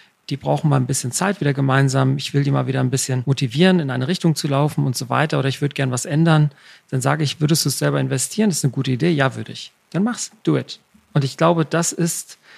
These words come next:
so mein Mindset, ja, ist vielleicht so ein bisschen wie dein Trainer, so ein paar Grundsachen vorgeben und dann einfach machen lassen.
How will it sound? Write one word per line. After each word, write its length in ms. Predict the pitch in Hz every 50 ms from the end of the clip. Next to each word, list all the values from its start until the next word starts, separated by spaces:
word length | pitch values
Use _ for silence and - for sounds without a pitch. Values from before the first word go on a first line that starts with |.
| - - _ _
so 140 | - - 151
mein 320 | 139 135 139 156 175 165
Mindset, 460 | 135 117 120 113 - - 120 123 -
ja, 180 | - 127 151 185
ist 120 | 180 151 -
vielleicht 240 | - 151 160 156 -
so 60 | 143
ein 60 | 135
bisschen 240 | 143 165 - 156 135
wie 60 | 135
dein 160 | 127 127 123
Trainer, 400 | 123 - - 135 135 123 117 113
so 80 | 113 123
ein 80 | 123
paar 160 | 123 - 131 113
Grundsachen 540 | - 123 156 190 - - 160 143 143 131
vorgeben 560 | 127 - - 196 202 - 185 170 165 160 165 147
und 180 | 139 139 131
dann 140 | 139 131 131
einfach 240 | - 120 - 120 120
machen 280 | 117 117 117 - 127
lassen. 320 | 113 113 113 - - 120